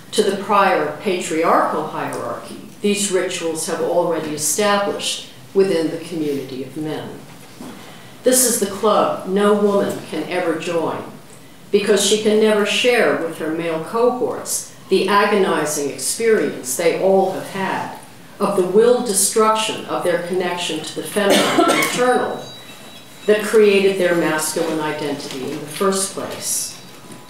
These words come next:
This is the foundation of their bonds of loyalty to one another.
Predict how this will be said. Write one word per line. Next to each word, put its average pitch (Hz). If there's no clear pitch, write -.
This 214
is 208
the 190
foundation 196
of -
their 175
bonds 175
of 160
loyalty 170
to 165
one 151
another. 147